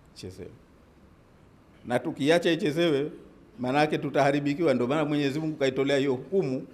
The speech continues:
eh, kwamba utaharibikiwa, na utaharibikiwa sio tu akhera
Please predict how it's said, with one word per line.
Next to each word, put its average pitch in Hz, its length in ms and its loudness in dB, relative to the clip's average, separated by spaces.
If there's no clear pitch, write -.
eh, 156 320 0
kwamba 139 500 2
utaharibikiwa, 160 1200 2
na 147 100 4
utaharibikiwa 156 840 2
sio 190 440 2
tu 196 300 0
akhera 156 380 2